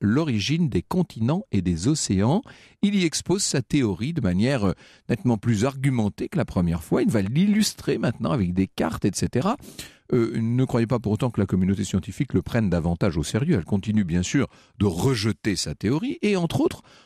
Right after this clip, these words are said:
on lui reproche de ne pas avoir assez de preuves, pas assez d'arguments.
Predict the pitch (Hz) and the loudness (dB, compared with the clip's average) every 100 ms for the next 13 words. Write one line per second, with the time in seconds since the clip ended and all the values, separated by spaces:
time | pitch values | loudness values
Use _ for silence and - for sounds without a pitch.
0 | - 202 208 170 143 - 226 147 147 170 | -2 0 2 0 -2 -2 -2 0 0 0
1 | 139 135 131 113 170 113 - - 208 214 | 0 0 0 0 0 0 -2 -4 0 2
2 | 107 82 - - 175 147 123 - 180 123 | 0 -4 -14 -6 0 2 2 0 0 0
3 | 127 120 127 175 220 214 - | -2 -2 0 0 2 0 -2